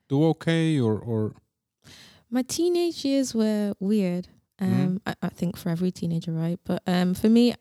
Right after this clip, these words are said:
Speaker 2: I was really quiet. After my brother died, I was pretty much, like, mute. So I
Speaker 1: Mm.
Speaker 2: didn't really speak much. My mum would always say, like, "You're so quiet. I forgot you were even in the house." Um,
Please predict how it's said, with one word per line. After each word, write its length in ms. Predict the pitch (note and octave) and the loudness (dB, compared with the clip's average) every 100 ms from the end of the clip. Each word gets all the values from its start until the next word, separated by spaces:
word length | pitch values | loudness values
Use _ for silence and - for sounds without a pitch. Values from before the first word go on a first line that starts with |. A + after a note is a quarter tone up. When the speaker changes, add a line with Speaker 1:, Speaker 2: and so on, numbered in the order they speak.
| - | -4
Speaker 2:
I 140 | G3+ | 2
was 220 | A3 G3+ | 4 4
really 260 | F#3 G3+ G#3 | 2 2 0
quiet. 520 | - - E3+ E3 F#3+ - | -6 -4 -2 -2 -4 -2
After 320 | G3 - G3+ | -4 0 0
my 240 | F#3+ F3 E3+ | 0 -2 -4
brother 220 | - F3 | -6 -4
died, 480 | F#3 D#3 D3+ F3 A3+ - | -4 -4 -4 -4 -6 -6
I 100 | F3 | -2
was 180 | E3+ F3 - _ - | 0 -2 -8 _ -8
pretty 140 | F3+ | -6
much, 220 | F3 - G3+ | -6 -8 -8
like, 200 | E3 - | -8 -8
mute. 480 | E3+ F3+ C#4 - - _ _ _ _ _ | -6 -4 -6 -10 -20 _ _ _ _ _
So 120 | F#2 F#3+ | -6 0
I 40 | |
Speaker 1:
Mm. 20 | |
Speaker 2:
didn't 180 | G3+ G#3+ | 2 4
really 180 | G3+ F#3 | 2 0
speak 400 | - - G3 - | -6 -2 -2 2
much. 260 | A3 G#3+ - | 2 2 0
My 60 | |
mum 160 | F#3+ F#3+ | 2 2
would 100 | F3+ | 2
always 220 | F3 F3 | 0 -4
say, 180 | - F3+ | -4 -6
like, 220 | E3+ G3 | -6 -4
"You're 80 | C4 | -4
so 200 | - E4+ | 0 -2
quiet. 360 | - D#4 D#4 | -2 -2 -2
I 60 | A#3+ | -2
forgot 280 | A#3+ B3+ C4 | -2 -4 0
you 120 | B3+ | 0
were 60 | B3 | 0
even 240 | A3+ A3 | 0 0
in 120 | G#3 | 0
the 60 | G3+ | 0
house." 520 | A3+ D4 G#3+ - - - _ _ _ _ _ _ _ - | -2 -4 -4 -6 -12 -18 _ _ _ _ _ _ _ -4
Um, 480 | F#3 F#3 F#3 F#3 | 0 2 2 -2